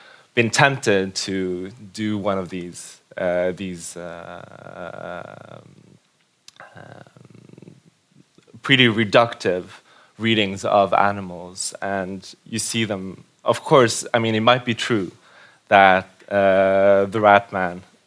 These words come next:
was influenced by these stories and that rats really did become allegories in his mind.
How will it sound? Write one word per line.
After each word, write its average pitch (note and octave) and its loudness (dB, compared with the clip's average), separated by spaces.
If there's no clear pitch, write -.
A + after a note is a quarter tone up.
was B2 6
influenced A2+ 0
by G2 4
these G2 -6
stories G2 -2
and F#2+ 4
that F#2+ 2
rats G2 4
really A2 2
did F#2 0
become A#2 0
allegories G2+ 2
in G#2 -4
his G2 -6
mind. G2 -4